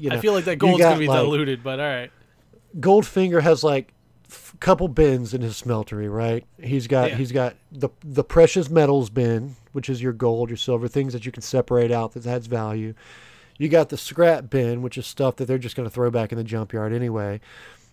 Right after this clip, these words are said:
Speaker 1: And then you've got, like, the bones and guts bin, which is
Speaker 2: <laughs>
Speaker 1: whatever they
Speaker 2: That's what I'm
Speaker 1: drained from
Speaker 2: saying.
Speaker 1: poor Mister Solo's body that's crushed up in there, you know,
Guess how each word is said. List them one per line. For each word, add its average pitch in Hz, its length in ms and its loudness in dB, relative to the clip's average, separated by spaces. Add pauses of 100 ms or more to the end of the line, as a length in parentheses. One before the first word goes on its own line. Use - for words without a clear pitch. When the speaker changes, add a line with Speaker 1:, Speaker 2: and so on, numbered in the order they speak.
(120)
Speaker 1:
And 135 100 -2
then 160 120 2
you've 151 140 -2
got, 151 180 2
like, 143 160 -2
the 135 80 -2
bones 139 380 2
and 127 100 -6
guts 165 300 2
bin, 117 400 0
which 120 180 -4
is 117 120 -2
Speaker 2:
<laughs> 131 220 -8
Speaker 1:
whatever 135 380 4
they 135 140 2
Speaker 2:
That's 120 100 -4
what 127 80 4
I'm 135 60 6
Speaker 1:
drained 131 200 2
from - 80 0
Speaker 2:
saying. 127 120 0
Speaker 1:
poor 143 240 4
Mister 135 260 -2
Solo's 131 420 0
body 123 360 2
that's 117 180 -8
crushed - 340 -4
up 127 200 -2
in 127 160 0
there, 113 320 -6 (420)
you 120 160 -2
know, 104 300 -4